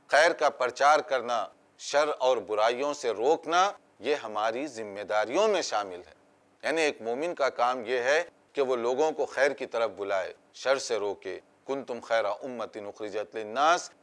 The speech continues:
तअमुरूना बिल मारूफ व तनहौना अनिल मुनकर", कि तुम बेहतरीन हो। क्यों बेहतरीन है? क्या हमारे दो हाथ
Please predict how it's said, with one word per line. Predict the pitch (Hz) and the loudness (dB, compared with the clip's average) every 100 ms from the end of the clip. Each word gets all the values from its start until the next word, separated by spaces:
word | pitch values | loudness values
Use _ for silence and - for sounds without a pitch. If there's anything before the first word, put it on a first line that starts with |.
| _ - | _ -2
तअमुरूना | 147 139 120 123 131 117 | 0 -2 -6 -4 -4 -6
बिल | 101 110 | -8 -8
मारूफ | 98 98 101 104 131 123 113 | -4 -2 -2 -2 -4 -6 -8
व | 104 | -8
तनहौना | 98 123 117 98 175 185 175 | -6 -6 -4 2 4 6 6
अनिल | 170 175 175 | 4 2 0
मुनकर", | 175 196 190 180 147 135 - - _ _ _ _ | 0 0 0 -4 -4 -4 -4 -6 _ _ _ _
कि | 175 | 0
तुम | 170 202 | 4 4
बेहतरीन | 165 190 185 196 233 262 262 247 208 | 4 4 4 4 6 8 8 6 4
हो। | 165 123 - _ _ _ _ _ - | 2 2 -4 _ _ _ _ _ 4
क्यों | 226 247 | 6 8
बेहतरीन | 196 185 196 196 170 | 6 6 4 2 2
है? | 123 - _ _ - | -4 -10 _ _ 4
क्या | 156 | 4
हमारे | 147 147 156 147 | 6 6 6 4
दो | 110 170 | 4 6
हाथ | 151 | 8